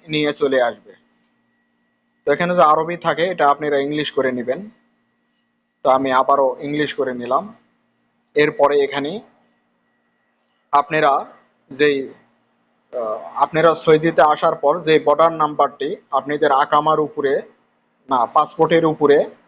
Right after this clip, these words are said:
আহ, সৌদি যাওয়া যাওয়ার থেকে দেওয়া হয়েছে সেই। তো এখানে আমি আমার বর্ডার নাম্বার যেটা সেটা এখানে বসে নিলাম।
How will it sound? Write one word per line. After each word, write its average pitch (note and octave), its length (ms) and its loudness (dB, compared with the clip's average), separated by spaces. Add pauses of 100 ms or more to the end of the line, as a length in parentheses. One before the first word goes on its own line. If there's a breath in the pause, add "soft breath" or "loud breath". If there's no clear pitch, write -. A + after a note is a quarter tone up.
(180)
আহ, A#2 500 -2 (920)
সৌদি D3+ 500 0
যাওয়া C#3 260 2
যাওয়ার D#3+ 220 -4
থেকে D#3 220 0
দেওয়া C3+ 300 2
হয়েছে C#3 400 -2 (460)
সেই। D#3 320 0 (2750)
তো F3 120 10
এখানে G3 580 2 (500)
আমি D#3+ 280 4
আমার E3 320 4
বর্ডার D#3+ 360 6
নাম্বার D#3 380 4
যেটা C#3+ 460 2
সেটা D#3+ 280 4
এখানে D3+ 400 2
বসে D3+ 300 4
নিলাম। A#2 320 0